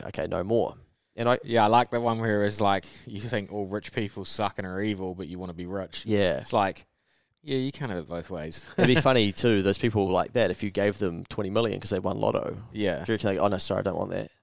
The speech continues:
Speaker 2: Yeah,
Speaker 1: Give it,
Speaker 2: exactly.
Speaker 1: give it back.
Speaker 2: That's exactly what he's explaining, right?
Speaker 1: Yeah. "Oh, you, I've, now, now I'm a rich person and I'm an asshole and I'm evil and greedy."
Speaker 2: So what he's saying is, like, you really, it, it doesn't help you to con-,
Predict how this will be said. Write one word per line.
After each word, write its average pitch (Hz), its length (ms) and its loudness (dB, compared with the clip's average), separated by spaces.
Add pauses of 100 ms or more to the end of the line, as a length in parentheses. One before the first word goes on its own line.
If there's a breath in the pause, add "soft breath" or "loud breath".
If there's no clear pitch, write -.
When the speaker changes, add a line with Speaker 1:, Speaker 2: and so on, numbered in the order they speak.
(120)
Speaker 2:
Yeah, 110 140 -4
Speaker 1:
Give - 0 -
it, 92 60 0
Speaker 2:
exactly. 104 260 2
Speaker 1:
give 95 80 2
it 82 40 -4 (200)
back. - 80 -20
Speaker 2:
That's 120 180 0
exactly 104 340 -4
what 90 100 -8
he's 82 120 -8
explaining, 85 480 -4
right? 82 300 -10
Speaker 1:
Yeah. 95 240 2 (100)
"Oh, 98 120 4
you, 107 200 0
I've, 98 240 2
now, 98 240 0
now 98 240 0
I'm 95 100 -2
a 95 40 -6
rich - 300 -6
person 95 380 0
and 92 80 -2
I'm 92 120 -2
an 92 80 -4
asshole 92 520 -2
and 95 100 -4
I'm 95 160 -4
evil 95 360 -4
and 95 100 -6
greedy." 101 340 -4 (260)
Speaker 2:
So 98 260 -4
what 101 140 -6
he's 92 120 -8
saying 98 300 -2
is, 90 120 -6
like, 85 180 -6
you 95 100 -14 (260)
really, 98 380 -2 (420 loud breath)
it, 113 180 -10
it 113 100 -8
doesn't 117 240 0
help 123 340 0
you 104 100 -6
to - 100 -8
con-, 104 320 -4